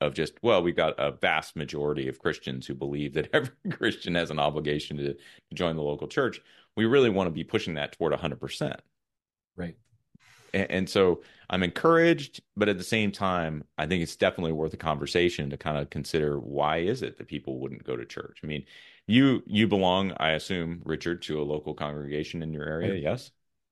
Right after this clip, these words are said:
Speaker 2: Yes, and it's right down the street. Uh, we, we always have, um, we always have this philosophy that when we join a church, that one of the things is that it's gonna be in walking distance.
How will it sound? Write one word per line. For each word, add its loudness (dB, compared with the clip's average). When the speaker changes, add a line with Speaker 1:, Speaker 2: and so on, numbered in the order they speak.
Speaker 2:
Yes, 2
and 0
it's -6
right 2
down 0
the -2
street. -2
Uh, -6
we, -2
we 6
always 6
have, 2
um, 0
we -12
always 0
have 2
this 2
philosophy 0
that 0
when 4
we 6
join -2
a 2
church, -6
that 2
one 2
of 2
the 0
things -4
is -2
that -4
it's -12
gonna -2
be 0
in 4
walking -2
distance. -14